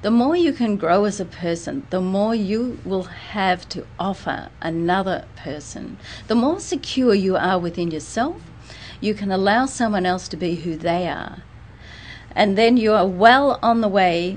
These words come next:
when you can do this, to learning the art of unconditional love. Easier said than to do. Now, your lucky numbers are four, nine, eleven, and fourteen. And your defining day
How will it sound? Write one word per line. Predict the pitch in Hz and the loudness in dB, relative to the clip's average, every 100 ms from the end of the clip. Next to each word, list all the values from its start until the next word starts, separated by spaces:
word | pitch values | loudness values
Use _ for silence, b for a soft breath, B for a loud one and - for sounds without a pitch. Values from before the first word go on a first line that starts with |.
| - | -4
when | 190 | -2
you | 170 | -2
can | 170 180 | -4 -4
do | 180 175 | -2 -2
this, | 180 240 - - - | -2 -4 -6 -18 -8
to | 180 | -6
learning | 170 175 190 202 196 - | 0 2 2 0 -2 -2
the | 180 175 | -2 2
art | 165 175 - | 2 0 -4
of | 160 | -6
unconditional | 165 165 170 170 165 165 - 170 165 | -2 -2 -2 -2 -4 -4 -4 -4 -2
love. | 170 - - - - - - - - - - | -2 -4 -6 -14 -20 -20 -20 -20 -20 -12 -4
Easier | 185 180 196 190 | -4 -2 -4 -4
said | - 170 170 | -4 -4 -2
than | 185 175 | -4 -4
to | 185 | -6
do. | 170 165 147 - - - - - - B B B B B | -6 -6 -6 -12 -18 -20 -20 -20 -20 B B B B B
Now, | 247 240 - | 2 4 4
your | 214 220 | 4 6
lucky | 262 277 | 6 4
numbers | 254 277 392 427 - | 2 4 0 -2 -4
are | 202 | -6
four, | - 254 262 - - | 0 2 4 2 -2
nine, | 208 185 180 185 180 - | 0 2 4 2 0 -2
eleven, | 170 170 170 165 - | -2 0 -2 -4 -4
and | 160 160 | -4 -4
fourteen. | 170 165 160 170 - - | -4 -6 -6 -8 -10 -8
And | 180 | -4
your | 170 | -4
defining | 170 - 196 220 220 | -4 -4 -2 -2 -4
day | 220 240 302 381 | -2 -2 -2 -6